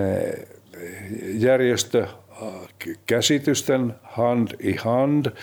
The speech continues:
ja jossa oli jäseninä sekä sokeita ihmisiä että näkeviä ihmisiä.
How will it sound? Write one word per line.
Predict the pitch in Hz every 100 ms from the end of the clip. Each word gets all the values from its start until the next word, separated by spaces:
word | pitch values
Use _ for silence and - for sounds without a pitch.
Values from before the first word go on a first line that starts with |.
| - - -
ja | 98
jossa | 113 120 - 117
oli | 123 131 120
jäseninä | 131 135 139 117 110 107
sekä | - 135 127 135 117 -
sokeita | - 117 117 107 101 110
ihmisiä | 104 95 98 92 107 104
että | 104 -
näkeviä | 101 101 110 101 101 101
ihmisiä. | 101 98 107 - 113